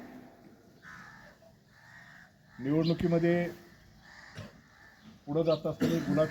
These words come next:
शेठनी सांगितलं की पुढचा उमेदवार कसा लाभाडा आहे. जे केलेलं काम आहे तिथं विधानसभेच्या इलेक्शनच्या निमित्ताने ऐन शेवटच्या एक दोन दिवसामध्ये असे पत्रकं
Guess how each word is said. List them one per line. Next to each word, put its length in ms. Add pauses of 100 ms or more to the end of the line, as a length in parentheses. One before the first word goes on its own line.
शेठनी 280
सांगितलं 420
की 140
पुढचा 320
उमेदवार 320
कसा 220
लाभाडा 320
आहे. 80 (2250)
जे 80
केलेलं 400
काम 280
आहे 160 (1000)
तिथं 220
विधानसभेच्या 800
इलेक्शनच्या 580
निमित्ताने 520 (720)
ऐन 260
शेवटच्या 400
एक 160
दोन 180
दिवसामध्ये 560 (100)
असे 180
पत्रकं 420